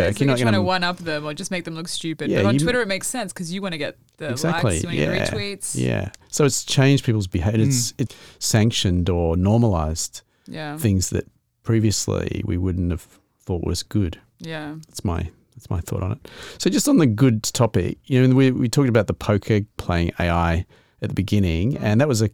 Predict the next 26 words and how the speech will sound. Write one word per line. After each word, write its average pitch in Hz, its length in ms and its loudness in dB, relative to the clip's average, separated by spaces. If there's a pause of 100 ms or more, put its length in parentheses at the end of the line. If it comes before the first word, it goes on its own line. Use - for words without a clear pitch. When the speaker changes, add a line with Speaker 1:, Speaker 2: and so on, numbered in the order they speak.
Speaker 2:
co-development 101 1400 0
between 90 540 0
Facebook - 680 -4 (100)
and 82 400 -4
Carnegie 87 320 -4
Mellon. 87 380 -4 (720)
Are 156 80 2
we 175 80 2
seeing 185 420 4
all 131 320 6
of 117 80 4
the 107 80 2
big 95 520 2
advances 85 580 -2
in 85 80 0
A 85 180 0
I 80 280 0
coming 90 380 -2
from 85 640 -2
the 92 100 -4 (360)
big - 320 -4
tech - 200 -2
companies 123 480 -2
like - 180 -4 (200)
Google, 85 680 0
Facebook, 80 600 -6